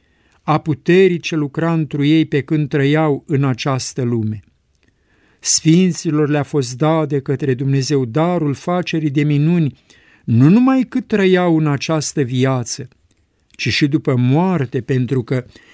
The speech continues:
energia duhovnicească nu părăsește trupurile fericiților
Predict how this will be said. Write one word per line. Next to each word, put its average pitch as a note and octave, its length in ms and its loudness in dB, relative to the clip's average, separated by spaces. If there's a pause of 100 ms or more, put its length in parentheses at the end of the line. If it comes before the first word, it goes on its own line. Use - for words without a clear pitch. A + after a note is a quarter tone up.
energia C#3+ 880 2
duhovnicească D3+ 1160 -4 (380)
nu E3 260 2
părăsește D3+ 760 -2
trupurile D3 560 -2
fericiților C#3 880 -2